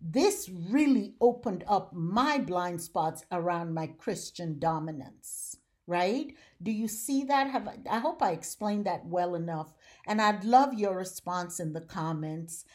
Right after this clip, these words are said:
and reach out to the Muslim community and say Ramadan Mubarak, because when I was on this po-, podcast today, I heard how Muslims are often bullied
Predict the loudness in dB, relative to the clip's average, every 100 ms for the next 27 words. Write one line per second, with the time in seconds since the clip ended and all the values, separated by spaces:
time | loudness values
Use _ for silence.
0 | -20 -10 0 4 4 2 -4 -8 _ _
1 | _ _ _ _ -2 2 2 2 2 2
2 | 0 -6 -4 -2 -2 -4 -6 -6 -6 -8
3 | -8 -4 -2 -2 -4 -6 -8 -6 -6 -6
4 | -10 0 4 4 2 0 -2 -2 -4 -2
5 | -4 -6 -4 -4 -2 -6 -8 -12 _ -20
6 | _ -8 -2 -2 0 0 2 2 2 0
7 | -4 -6 -8 -8 -4 -4 -6 _ 0 0
8 | -2 -6 -6 -8 -12 -8 -6 -6 -8 -12
9 | -18 _ _ _ _ _ _ _ _ _
10 | 6 6 6 4 6 6 4 4 6 4
11 | 2 4 4 2 -2 0 0 0 2 0
12 | 0 -2 -2 -2 -4 0 2 0 -2 -4
13 | -10 -16